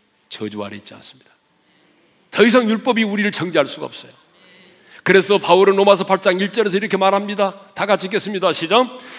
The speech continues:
"그러므로 이제 그리스도 예수 안에 있는 자에게는 결코 정죄함이 없나니." 할렐루야.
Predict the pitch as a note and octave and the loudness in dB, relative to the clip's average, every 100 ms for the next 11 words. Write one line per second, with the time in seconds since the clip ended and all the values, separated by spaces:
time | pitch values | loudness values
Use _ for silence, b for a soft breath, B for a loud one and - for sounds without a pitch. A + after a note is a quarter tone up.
0 | B - G#3 G#3 G#3 G3+ G#3 G3 G#3+ G#3+ | B 4 4 8 6 6 2 4 0 2
1 | G3+ G#3 G#3+ A3+ G3+ G#3 G#3+ F#3+ G3+ G3 | 2 2 0 4 4 4 2 2 2 4
2 | B3 A3+ C#3 B B B - A#3+ - A3 | 2 0 -2 B B B 2 2 4 8
3 | B3 A#3 - - - B3+ B3+ B3 A3+ A3+ | 10 8 2 -6 0 2 4 6 4 6
4 | G#3 G#3 F#3 F#3 D3 - - C4 C4+ C4+ | 2 2 2 0 -2 -2 4 6 6 6
5 | G3+ | 6